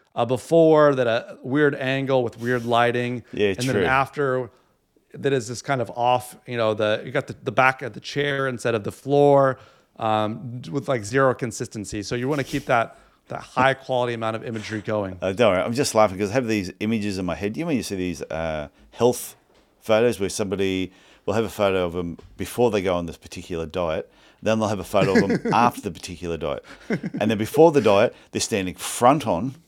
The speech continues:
Speaker 2: grumpy look on their face, hair is greasy, hasn't been washed for a couple of weeks, and, and there's, like, a, a really crappy background. They're, they're like, "Ugh."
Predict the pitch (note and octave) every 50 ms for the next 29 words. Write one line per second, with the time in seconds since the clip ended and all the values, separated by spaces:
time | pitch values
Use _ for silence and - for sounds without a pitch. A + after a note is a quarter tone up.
0 | _ _ _ _ _ _ _ _ _ _ _ _ _ _ - G#2+ A2+ B2+ - D3
1 | C#3+ B2+ A#2 A#2 - B2 A2+ G#2 G2 F2+ - F#2+ E2+ G#2 A2 - - _ _ _
2 | _ _ _ _ _ - - - - C3 C3+ C#3+ C#3+ C#3 B2+ - - G2+ F#2+ F#2
3 | F#2+ - - - G#2 G#2+ G2+ G#2 G#2+ G2+ A2 G2+ G2 G#2 G#2 F#2+ F2 F2 F#2 F#2+
4 | - - - F#2 - - F2 - F2 E2+ E2 E2 F2 G#2+ A#2+ - - - _ -
5 | - _ _ _ _ _ - - G2 G2+ G2+ G3+ G3+ G3 F#3+ - - - E2 F#2
6 | F#2+ F#2+ F#2 F2 D#2+ F#2+ F2+ E2+ - E2+ F2 - - - E2+ F2+ G#2+ A#2+ A2 G2+
7 | - - - - - - G2 D#2 E2+ F#2 F#2 - - F#2 E2+ E2+ F2 F2 F#2 F#2+
8 | F#2 F2 E2 C2+ - - C#2 D#2 E2 D#2+ D2+ C#2 C#2 C2+ C#2 C2+